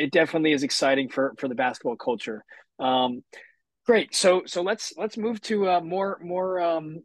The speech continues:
current, right? So you obviously, you had the, may-, maybe you can talk about the opportunity to, um, you know, of course, shift to the, the, uh, to Shibuya,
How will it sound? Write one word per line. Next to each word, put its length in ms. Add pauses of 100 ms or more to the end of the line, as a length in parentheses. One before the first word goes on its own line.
current, 560
right? 300
So 260
you 180
obviously, 360
you 160
had 220
the, 140
may-, 120
maybe 240
you 80
can 120
talk 220
about 220
the 100
opportunity 680
to, 300 (360)
um, 340
you 120
know, 120
of 100
course, 400 (360)
shift 540
to 360
the, 300
the, 540
uh, 240
to 100
Shibuya, 600